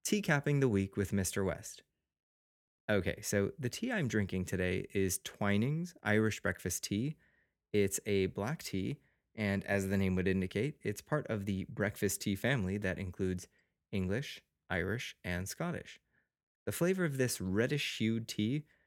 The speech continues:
can be best described as malty and hearty. It goes really well with pastries,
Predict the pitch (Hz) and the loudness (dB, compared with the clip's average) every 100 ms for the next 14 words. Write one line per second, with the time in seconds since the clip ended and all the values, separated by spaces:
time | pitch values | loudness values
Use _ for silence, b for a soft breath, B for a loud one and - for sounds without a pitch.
0 | b - 120 113 113 117 175 - 180 - | b -2 0 4 2 2 -2 -2 -2 2
1 | 123 120 - 98 95 92 101 123 - 120 | 2 2 2 2 2 2 2 2 2 2
2 | 117 113 98 95 92 98 190 180 - - | 2 0 -2 0 0 -2 -4 -4 -6 -12
3 | _ _ _ _ _ - 117 - 123 120 | _ _ _ _ _ 0 0 2 4 4
4 | 107 147 185 113 98 87 - 104 - 92 | 4 2 4 6 4 2 2 0 2 0
5 | 92 | 0